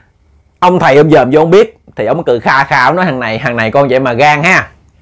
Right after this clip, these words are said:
Gặp mấy đứa khác mà lần đầu tiên nó gặp, nó thấy kiểu đó là cũng giật mình, nó, nó, nó, nó, nó la trời la đất rồi. "Mà mày, ờ, dám dòm." Nói, "Rồi cũng được, này gan." Cái ông cò mới xen vô, ông nói, "Dạ thầy thông cảm cho.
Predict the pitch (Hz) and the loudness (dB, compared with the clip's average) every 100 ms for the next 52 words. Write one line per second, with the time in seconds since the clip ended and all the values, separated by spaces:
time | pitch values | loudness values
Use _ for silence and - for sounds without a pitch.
0 | _ _ _ _ _ 110 113 143 180 196 | _ _ _ _ _ -2 -2 0 2 2
1 | 208 208 160 127 110 113 110 117 156 160 | 2 0 -2 -8 -10 -8 -6 -2 -2 -2
2 | 131 120 143 190 175 135 175 214 160 127 | -4 -4 -2 -2 0 0 2 2 0 -4
3 | 127 139 - 123 120 123 165 175 175 180 | -8 -8 -8 -8 -8 -8 -8 -8 -8 -8
4 | 170 175 170 143 139 120 113 131 175 139 | -8 -8 -2 0 0 0 0 -2 -2 0
5 | 120 104 - 98 107 113 120 113 117 113 | -2 -2 -8 -10 -4 -2 -2 -4 -4 -6
6 | 110 - _ _ _ _ _ _ 117 175 | -8 -12 _ _ _ _ _ _ 0 2
7 | 240 190 135 117 104 _ _ - 123 117 | 2 0 0 -2 -6 _ _ -18 -16 -12
8 | 113 120 110 123 - - 104 98 110 131 | -12 -8 -6 -6 -8 -14 -6 -4 0 0
9 | 98 _ _ _ _ _ - - - 139 | -2 _ _ _ _ _ -20 -20 -8 0
10 | 151 139 117 113 98 120 147 156 135 131 | 2 2 0 0 0 -2 -4 -4 -2 -2
11 | 120 123 143 143 131 113 107 113 117 101 | -2 -2 -6 -6 -6 -6 -4 -6 -6 -8
12 | 123 120 110 117 147 131 127 | -8 -6 -4 -4 -2 0 0